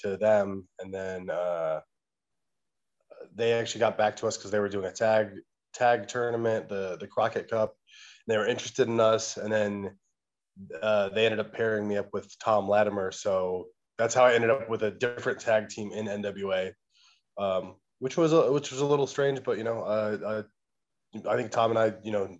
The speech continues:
tried our, tried our hardest and made the, the best of it that we could. And, um,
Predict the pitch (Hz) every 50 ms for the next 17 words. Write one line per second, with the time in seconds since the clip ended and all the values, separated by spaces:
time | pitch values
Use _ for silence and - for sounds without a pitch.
0 | - - - 117 113 107 104 107 101 - 120 120 113 107 98 - _ - 110 110
1 | 113 110 104 - 113 107 104 101 101 104 98 98 95 78 101 - 107 104 101 -
2 | - 92 104 98 104 98 98 101 - - 110 107 110 107 107 95 95 87 _ _
3 | _ _ _ - - - - - _ _ _ - 101 101 98 95 92 90 87 85
4 | 85